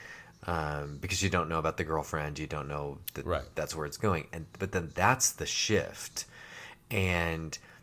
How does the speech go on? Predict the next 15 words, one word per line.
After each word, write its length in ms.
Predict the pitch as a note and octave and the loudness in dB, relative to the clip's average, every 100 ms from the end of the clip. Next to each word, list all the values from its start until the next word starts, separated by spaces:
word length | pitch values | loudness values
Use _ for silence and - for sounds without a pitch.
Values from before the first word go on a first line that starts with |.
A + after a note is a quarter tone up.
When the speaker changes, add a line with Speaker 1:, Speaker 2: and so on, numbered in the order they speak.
| - | -4
Speaker 1:
so 100 | - | 4
I 60 | F#2+ | 4
wonder 420 | F2+ G#2 A2 G2+ | 4 2 6 6
if 180 | F2 - | 6 2
he's 200 | - F#2 | -2 2
sitting 380 | - G#2 F2+ E2+ | 4 4 2 2
there 160 | D#2+ | 2
on 180 | D2+ D#2+ | 2 0
the 60 | D2+ | 0
boat, 500 | D#2+ D2+ C#2+ - - - - - | 0 2 0 -4 -8 -10 -20 -6
remembering 640 | F2 E2 D#2+ E2+ E2+ E2 D#2 | 0 0 2 0 4 4 2
what 180 | D#2 - | -2 -2
she 200 | - C#2+ | -2 0
has 120 | - | 2
said 580 | - F2+ D2 A#1+ B1 | 4 4 2 -2 -6